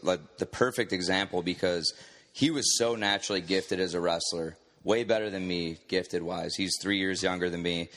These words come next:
He started wrestling before me. I was doing karate at the time, and I was like, "Man, wrestling looks like, it looks like fun." I mean, it's, like, kind of combat sport, but karate, I was just learning, like, routines and katas. I w-, there was nothing combative about it at that young age.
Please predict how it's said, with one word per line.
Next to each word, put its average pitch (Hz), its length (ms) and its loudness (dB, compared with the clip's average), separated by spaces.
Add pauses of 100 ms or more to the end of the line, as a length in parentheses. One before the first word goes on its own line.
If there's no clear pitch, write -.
(180)
He 123 160 0
started 120 440 2
wrestling 92 460 0
before 87 380 -2
me. 82 320 -4
I 92 120 2
was 85 120 -4
doing 101 260 -2
karate 90 460 0
at 87 80 -2
the 87 80 -10
time, 85 460 -2 (320)
and - 80 0
I - 20 6
was 98 80 0
like, 90 140 -6
"Man, 107 280 0
wrestling 101 400 2
looks 98 220 0
like, 90 160 0 (160)
it - 80 -4
looks 120 240 0
like 92 220 0
fun." 87 260 0
I 95 60 -2
mean, 90 180 -2
it's, 82 180 -4
like, 82 280 -2 (800)
kind 123 260 2
of 117 80 0
combat 113 560 2
sport, 113 500 0
but 98 300 0
karate, 104 420 2
I 95 60 2
was 92 100 -2
just 87 200 -2
learning, 92 280 0
like, 85 220 0
routines 98 540 -2
and 82 120 -6
katas. 90 400 2
I 87 60 2
w-, 87 240 2
there 90 100 2
was 87 140 -4
nothing 92 360 -2
combative 87 520 0
about 82 340 2
it 101 220 0
at 85 160 0
that 85 320 0
young 87 220 0
age. 90 420 -2